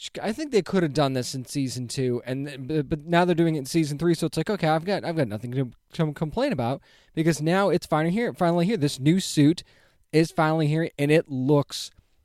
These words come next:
great. I gotta tell you, tip of the cap to the designer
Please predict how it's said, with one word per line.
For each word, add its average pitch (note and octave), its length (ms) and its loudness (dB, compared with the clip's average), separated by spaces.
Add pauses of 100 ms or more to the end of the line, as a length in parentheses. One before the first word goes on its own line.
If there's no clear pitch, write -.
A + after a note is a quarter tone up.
(340)
great. B2 400 -2 (120)
I E3+ 80 0
gotta D#3 180 2
tell C3 200 -2
you, F#2+ 200 -4
tip G3 240 -2
of G3 60 -2
the F#3+ 80 2
cap C3 460 -2 (680)
to D#3+ 120 0
the D3 120 -2
designer C3+ 720 -2